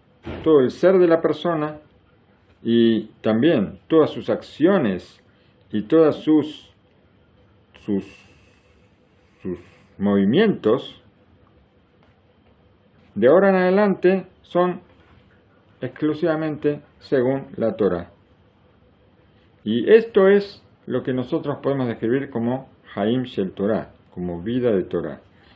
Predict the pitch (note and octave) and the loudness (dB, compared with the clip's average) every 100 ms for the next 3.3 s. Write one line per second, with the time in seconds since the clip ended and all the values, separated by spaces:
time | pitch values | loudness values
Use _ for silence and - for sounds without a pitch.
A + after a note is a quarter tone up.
0 | _ G2+ - G#2+ - E3 F3 D3+ C3 C3 | _ -12 -8 -10 -6 -4 -2 -2 -2 0
1 | E3 E3 - _ A#2 G#2+ G#2 - A3 G#3 | -2 -4 -16 _ -4 -4 -4 -2 0 0
2 | E3 - B2+ G#2+ G#2 D#2+ - - - - | -2 -2 -2 -2 -2 -4 -10 -20 -12 0
3 | A#2+ C#3 | 2 2